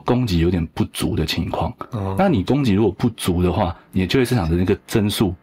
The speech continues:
Speaker 1: 就会比较难，就是增长很快。对，那这一部分的话，我觉得就是联准会下期也很关注这个就业的长线的结构。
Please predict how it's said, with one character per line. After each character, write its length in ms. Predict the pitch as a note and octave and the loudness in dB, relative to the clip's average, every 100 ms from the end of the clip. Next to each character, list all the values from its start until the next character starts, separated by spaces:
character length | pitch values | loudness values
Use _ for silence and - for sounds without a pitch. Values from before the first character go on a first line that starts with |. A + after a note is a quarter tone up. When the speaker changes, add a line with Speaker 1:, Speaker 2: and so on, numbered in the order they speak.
| - | -4
Speaker 1:
就 100 | G#2 | 0
会 140 | A2+ | 0
比 160 | - E2+ | 0 0
较 180 | G#2 | 0
难， 420 | G2 F2 E2+ F2 F#2+ - _ _ _ _ - | 2 0 2 0 0 -4 _ _ _ _ -4
就 80 | |
是 120 | G#2 G2+ | -2 0
增 220 | - G2 | 0 0
长 140 | F2+ | 0
很 80 | D#2 | -2
快。 200 | - - - _ _ - | -2 -4 -8 _ _ -2
对， 100 | G#3 | 2
那 140 | C#4+ | 2
这 140 | - E3 | 2 0
一 80 | |
部 100 | A2+ | 0
分 160 | B2+ C3 | 0 0
的 80 | G#2+ | 0
话， 100 | A#2 | 0
我 80 | D#2+ | 0
觉 120 | D#2+ | 0
得 60 | |
就 60 | F2+ | 2
是 160 | G#2 F#2 - | 2 0 0
联 160 | G2+ A#2 | 0 2
准 80 | |
会 80 | G2 | 2
下 140 | A2 G2+ | 0 0
期 100 | F2 | 0
也 80 | |
很 100 | D#2+ | 0
关 220 | E2+ D#2+ E2 | -2 -2 -2
注 140 | F#2+ | -2
这 100 | F#2+ | -2
个 220 | - - - _ _ | -2 -4 -8 _ _
就 200 | - G#2 | 0 2
业 120 | F#2 | 2
的 140 | D#2+ - | 0 -2
长 240 | - E2 | -2 0
线 100 | F2+ | 0
的 80 | D#2+ | 0
结 200 | D2 - - | -2 -4 -4
构。 220 | - - | -4 -8